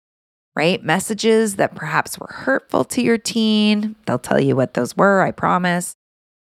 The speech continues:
So that you can truly be in a safe space where you can come to an understanding around what you both need,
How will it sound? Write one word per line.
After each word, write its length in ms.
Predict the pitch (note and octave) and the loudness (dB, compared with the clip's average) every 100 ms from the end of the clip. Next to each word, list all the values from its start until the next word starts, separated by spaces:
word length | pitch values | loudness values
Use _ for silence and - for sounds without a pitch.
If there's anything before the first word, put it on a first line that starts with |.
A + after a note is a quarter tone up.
| _ _ _ | _ _ _
So 200 | - A3+ | 0 2
that 100 | A#3 | 2
you 140 | A#3+ A#3 | 0 0
can 160 | A#3 | -2
truly 880 | G3+ - F#3+ G#3+ A#3+ B3 B3 A#3+ A3+ F3 | -2 -4 0 2 4 4 4 4 2 0
be 320 | F#3+ F#3+ F#3 | 2 2 2
in 120 | E3 | -2
a 60 | D#3 | -2
safe 320 | - D3 D3 | 2 2 0
space 560 | - C3+ C#3 - - - | -2 -2 0 -2 -8 -14
where 180 | F3+ C#3 | -6 -4
you 140 | C3+ | -2
can 160 | C3 D3+ | -4 -6
come 240 | - D3 C#3 | -4 -4 -2
to 120 | D#3 | -4
an 80 | C3+ | -4
understanding 800 | C3+ C3 - B2+ C#3 C#3+ - - | -4 -4 -2 -2 -2 -4 -6 -6
around 300 | D3 C#3+ B2+ | -2 2 2
what 160 | A#2+ - | 0 -2
you 80 | B2+ | -4
both 280 | - A2+ - | -4 -4 -6
need, 320 | E2 - | -6 -6